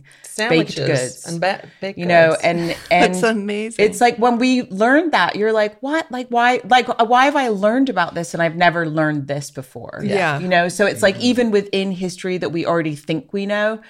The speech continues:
Speaker 1: there's still so many stories that need to be told.
Speaker 4: And also reframing of, one of the things I found really moving was the conversation about plantations.
Speaker 1: Yeah.
Speaker 4: And from the older gentleman who'd grown up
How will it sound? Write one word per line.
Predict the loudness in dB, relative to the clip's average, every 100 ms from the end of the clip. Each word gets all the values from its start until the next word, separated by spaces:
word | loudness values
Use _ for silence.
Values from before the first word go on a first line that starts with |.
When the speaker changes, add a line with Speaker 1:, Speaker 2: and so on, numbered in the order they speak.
| _ -8
Speaker 1:
there's | -6 -6
still | -4 -4
so | -4 -6
many | -6 -6
stories | -6 -8 -6 -8 -12
that | -16 -8
need | -6 -6
to | -8
be | -14
told. | -10 -10 -6 -4
Speaker 4:
And | -2
also | -2 0 2 2
reframing | 0 -10 -4 2 4 2 0 -2 -2 0 0 0 0
of, | 0
one | 0 0
of |
the | 0
things | 0 0
I | -2
found | -2 -4 -4 -4
really | -6 -4 -4 -4 -6
moving | -8 -4 -4 -4 -6 -6
was | -6
the | -8
conversation | -6 -6 -6 -6 -6 -4
about | -4 -6 -6
plantations. | -10 -10 -10 -8 -6 -4 -4 -4 -6 -8 -2
Speaker 1:
Yeah. | 0 0 0
Speaker 4:
And | 0 0 0 -2 -4 -8 -10
from | -6 -4 -2
the | -4 -2
older | -2 -2 -2 -2 -2
gentleman | -4 -6 -6 -8 -8 -8
who'd | -10 -6
grown | -6 -6 -6
up | -8 -10